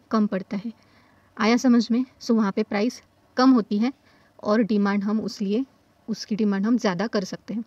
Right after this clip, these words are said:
So इसी का मतलब है कि यहाँ पे जो है price and quantity में inverse relationship होता है, मतलब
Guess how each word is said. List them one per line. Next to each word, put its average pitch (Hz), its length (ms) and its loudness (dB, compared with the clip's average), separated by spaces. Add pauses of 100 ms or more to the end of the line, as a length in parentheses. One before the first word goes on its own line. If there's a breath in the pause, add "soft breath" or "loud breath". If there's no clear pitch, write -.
(920 loud breath)
So 262 200 0
इसी 240 200 0
का 269 120 2
मतलब 220 360 2
है 233 100 0
कि 240 140 -4
यहाँ 214 180 2
पे 226 180 2
जो 233 100 2
है 247 120 0
price 233 500 -2
and 240 160 2
quantity 214 420 0
में 226 160 2 (100)
inverse 247 400 4
relationship 214 540 0
होता 208 180 -4
है, 220 120 0
मतलब 226 300 -2